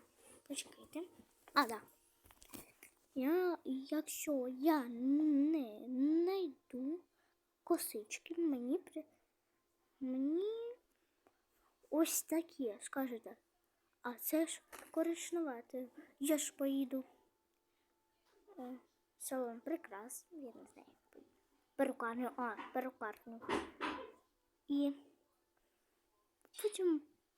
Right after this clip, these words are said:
перекрашу. А де то чорний?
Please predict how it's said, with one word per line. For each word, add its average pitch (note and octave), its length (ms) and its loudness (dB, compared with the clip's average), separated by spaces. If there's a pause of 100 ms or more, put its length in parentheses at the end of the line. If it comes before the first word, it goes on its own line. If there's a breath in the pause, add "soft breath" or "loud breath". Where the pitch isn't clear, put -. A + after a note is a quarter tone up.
(120)
перекрашу. A#3+ 920 0 (1600)
А C4 60 -4
де C4+ 180 2
то C4+ 160 -4
чорний? A#3 640 -14